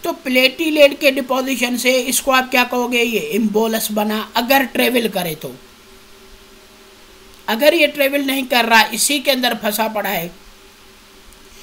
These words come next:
तो ये आर्टरी कम्प्लीटली ब्लॉक है और ये आर्टरी जिसको ऑक्सीजन और न्यूट्रिएंट प्रोवाइड करती है वहाँ तक ये चीज़ें नहीं पहुँचती,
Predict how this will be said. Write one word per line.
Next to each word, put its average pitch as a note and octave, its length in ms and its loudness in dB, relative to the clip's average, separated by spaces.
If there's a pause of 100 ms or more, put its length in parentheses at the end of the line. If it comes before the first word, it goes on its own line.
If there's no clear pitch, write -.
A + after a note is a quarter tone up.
(380)
तो G#3 60 -2
ये A#3 160 2
आर्टरी G#3+ 600 2
कम्प्लीटली G3 760 -6
ब्लॉक F3+ 500 -8
है C#4+ 360 4 (100)
और F3+ 180 -4
ये A3 240 -2 (120)
आर्टरी G3 360 -4
जिसको E3+ 300 -8
ऑक्सीजन B3+ 640 -2
और B3 160 -2
न्यूट्रिएंट A3 480 -2
प्रोवाइड G3+ 380 -2
करती F#3 340 -8
है G#3+ 220 -2 (180)
वहाँ B3+ 340 0
तक B3+ 180 -2
ये C4+ 140 -2
चीज़ें G3+ 340 -6
नहीं A3+ 300 -4
पहुँचती, C4+ 580 -4